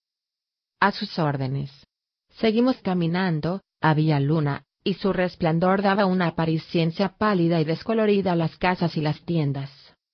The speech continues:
"Por cierto, ¿cómo está Soboy?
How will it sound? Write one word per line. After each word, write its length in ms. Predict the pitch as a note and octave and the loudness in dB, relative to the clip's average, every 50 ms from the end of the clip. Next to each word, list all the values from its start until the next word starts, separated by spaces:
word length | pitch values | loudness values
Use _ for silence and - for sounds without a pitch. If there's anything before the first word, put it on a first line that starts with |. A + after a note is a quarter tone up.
| _ _ _ _ - | _ _ _ _ -6
"Por 180 | F#3+ F#3 E3+ | -4 -4 -4
cierto, 560 | - - F3+ F3+ E3 D3+ - - D3 D3 C#3+ - _ _ _ | -4 -4 -2 -2 -2 -2 -2 -4 -6 -6 -6 -10 _ _ _
¿cómo 220 | - - E3+ E3 E3+ | -2 0 2 2 2
está 320 | E3+ - - - D#3 D#3+ | 0 0 -2 -2 -2 -2
Soboy? 540 | - - F3+ E3 D3+ D3+ C#3+ C#3+ F#3+ B3 - | -2 -2 -2 -2 0 0 0 0 -2 -4 -6